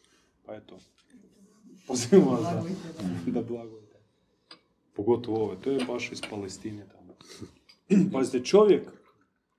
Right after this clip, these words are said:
Speaker 1: on nije pusto biće koje je izdvojeno iz svemira i živi samo po sebi. Čovjek je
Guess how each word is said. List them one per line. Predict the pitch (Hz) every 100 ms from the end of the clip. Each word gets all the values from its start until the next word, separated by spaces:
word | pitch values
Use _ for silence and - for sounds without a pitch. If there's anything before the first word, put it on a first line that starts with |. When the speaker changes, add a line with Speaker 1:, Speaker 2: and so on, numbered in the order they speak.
| _ _ _ -
Speaker 1:
on | 147
nije | 185 185
pusto | 180 170 - 147
biće | 123 185 185 139
koje | - 139 131 127 123 123
je | 120 -
izdvojeno | - 127 113 131 170 156 139 123 - - _ _ -
iz | 131 120
svemira | - 170 165 135 131
i | 120
živi | 123 151 127
samo | - 135 127
po | 123
sebi. | 123 - 110 98
Čovjek | - 202 208 - 160
je | 156 151 135